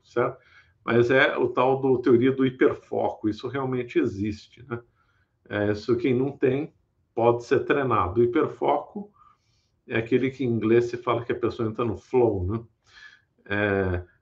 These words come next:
é o seguinte, quando a pessoa fica tão concentrada que ela esquece do mundo ao redor, né? É, isso realmente existe, né? O hiperfoco, o hiperfoco é importante, né? É, se a pessoa não consegue entrar em hiperfoco, ela tem que ser treinada para isso, porque isso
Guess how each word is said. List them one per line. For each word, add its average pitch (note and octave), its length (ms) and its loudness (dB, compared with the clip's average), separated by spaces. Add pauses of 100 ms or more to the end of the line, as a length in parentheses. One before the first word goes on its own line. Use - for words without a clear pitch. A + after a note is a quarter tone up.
(120)
é A2 80 -4
o A2+ 60 2
seguinte, A#2+ 400 0
quando B2 180 2
a A#2+ 40 2
pessoa C3 260 0
fica - 180 0
tão E3 220 0
concentrada C3 880 0
que - 120 -6
ela C3+ 100 -2
esquece A#2 600 -2
do A#2 120 0
mundo A2 380 0
ao G#2+ 80 2
redor, F#2 580 -2
né? G2+ 160 -16 (1000)
É, G#2+ 260 2
isso C3 220 2
realmente G#2+ 540 0
existe, B2 540 -2
né? G2 100 -6
O G2 100 -2
hiperfoco, A2 640 -2
o B2 40 -2
hiperfoco - 460 -2
é G#2+ 40 -2
importante, A#2 840 -4
né? B2 160 -14 (920)
É, G#2 240 -2
se - 100 -6
a A#2 60 4
pessoa A#2 400 0
não A2+ 280 0
consegue A2 480 0
entrar G2+ 360 -2
em G2 100 0
hiperfoco, A2+ 800 2
ela B2 220 2
tem B2 160 -2
que A#2 60 -10
ser A#2+ 200 -4
treinada G#2 540 0
para G2+ 200 0
isso, - 120 -4
porque - 160 -8
isso - 320 -8